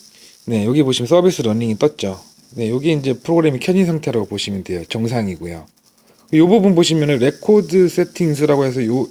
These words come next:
요 지금 문구가 나와 있어야 정상인데, 어, 아까 말씀드렸던 그 알림바에 여기에 떠 있는 경고라든지 아니면 뭐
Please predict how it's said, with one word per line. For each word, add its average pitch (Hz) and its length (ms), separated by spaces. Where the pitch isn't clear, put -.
요 151 640
지금 117 320
문구가 139 800
나와 139 240
있어야 156 260
정상인데, 120 920
어, 131 540
아까 160 240
말씀드렸던 160 760
그 131 260
알림바에 139 720
여기에 143 540
떠 160 140
있는 110 540
경고라든지 120 1000
아니면 117 460
뭐 110 120